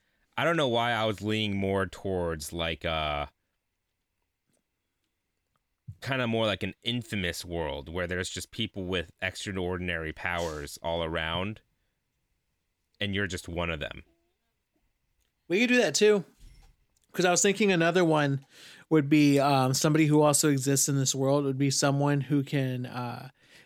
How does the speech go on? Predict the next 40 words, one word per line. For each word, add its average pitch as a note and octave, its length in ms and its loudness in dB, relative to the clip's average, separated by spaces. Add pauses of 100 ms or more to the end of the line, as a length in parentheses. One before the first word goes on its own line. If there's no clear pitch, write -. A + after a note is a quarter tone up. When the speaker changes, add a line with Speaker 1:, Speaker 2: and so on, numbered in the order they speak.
Speaker 2:
appear D3+ 460 2
and C3 160 -2
control C3 320 0
shadows. G#2+ 640 -6 (300)
Speaker 1:
I F#2 100 -4
was F2+ 160 -4
just - 300 -4
thinking E2+ 240 -8
shadows D#2 400 -4
as D2 160 -12
well, D2+ 240 -6
yeah. D2+ 280 -6 (640)
So B2+ 200 0
Speaker 2:
Yeah. A#2+ 80 2
Speaker 1:
maybe D3 300 0
there's C#3+ 220 -2
just, - 340 -4
in B2 160 -2
this A#2 200 -4
world, A2 360 0
people A2 260 -6
who G#2 120 -4
could F#2+ 180 -6
teleport G#2 580 -4
through F#2 300 -6
different F2+ 340 -8
s-, - 160 -10
types - 320 -6
of F2+ 80 -10
surfaces D#2+ 680 -6
and D2+ 120 -12
stuff - 260 -8
like C#2+ 160 -12
that. - 240 -10
Like, D#2 240 -6
one F#2 260 -4
person F#2 460 -4 (360)
appears G2+ 460 -4
in F2 120 -6
gas, D2+ 600 -8